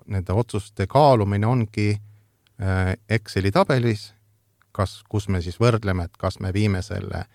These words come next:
elektri koha peale elektrina ehk siis elektronina või siis, äh, toodame koha peal selle vesiniku ja vaatame siis, et see vesiniku transport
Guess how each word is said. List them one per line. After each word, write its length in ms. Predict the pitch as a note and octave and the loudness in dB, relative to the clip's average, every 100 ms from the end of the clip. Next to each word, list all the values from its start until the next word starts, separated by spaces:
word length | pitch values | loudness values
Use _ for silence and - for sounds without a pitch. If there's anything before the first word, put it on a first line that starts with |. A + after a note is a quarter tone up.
| _ _ | _ _
elektri 440 | F#2+ A#2 C#3+ - A2 | 0 0 0 -4 -2
koha 340 | - D3 F3+ | 2 4 4
peale 380 | E3+ D#3+ D3+ D3 - | 2 0 2 -2 -2
elektrina 720 | A2+ A#2+ A3 _ D3 C#3+ C3+ C3+ _ | 0 0 0 _ -2 2 0 -2 _
ehk 180 | - F#2 | -6 -6
siis 120 | F#2+ | -2
elektronina 680 | G#2+ F3+ D3 - A#2+ A#2 A2+ A2 _ _ _ _ _ _ - | 0 2 0 -2 0 2 0 -2 _ _ _ _ _ _ 2
või 140 | G#2 | 2
siis, 280 | G#2 G2+ - | 2 -2 0
äh, 260 | G#2 G2+ F#2+ F#2+ | 2 4 4 2
toodame 440 | G#2 G2+ F#2+ F#2+ | 2 2 2 0
koha 260 | F2+ A#2 G#2+ | 2 2 2
peal 220 | G2+ G2 | 0 -2
selle 200 | G2+ F#2+ | -2 0
vesiniku 560 | D3 F3+ C3 A#2+ - G#2+ | 0 0 0 -2 -2 0
ja 120 | G2+ | 2
vaatame 500 | G2+ G#2+ G#2 G2 F#2+ | 4 2 0 -6 -4
siis, 280 | F#2+ G2+ - | -4 -6 -8
et 340 | - - _ - _ _ | -10 -12 _ -20 _ _
see 160 | _ F#2+ | _ 0
vesiniku 680 | G#2 A2 G#2 F#2+ - - F2+ | 2 4 2 0 -4 -10 -2
transport 720 | G#2 A2+ - - F#2+ _ - | 2 2 0 -6 -8 _ -20